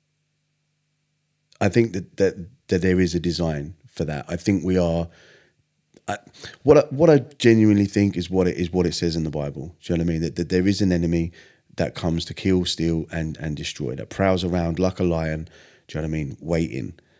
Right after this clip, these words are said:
And, and I believe that there are systems in place that feed, that are fed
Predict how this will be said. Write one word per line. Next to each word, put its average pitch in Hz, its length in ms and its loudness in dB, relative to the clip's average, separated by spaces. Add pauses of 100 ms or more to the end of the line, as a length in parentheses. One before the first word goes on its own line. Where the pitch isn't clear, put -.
(160)
And, 87 420 0 (340)
and 92 100 0
I 92 80 4
believe 95 380 2
that - 180 -4
there 87 220 4
are 85 300 2 (180)
systems 104 560 0
in 87 100 -2
place 73 480 -8 (360)
that 80 180 -4
feed, 85 400 -2
that 82 140 -2
are - 20 -10
fed 78 420 -2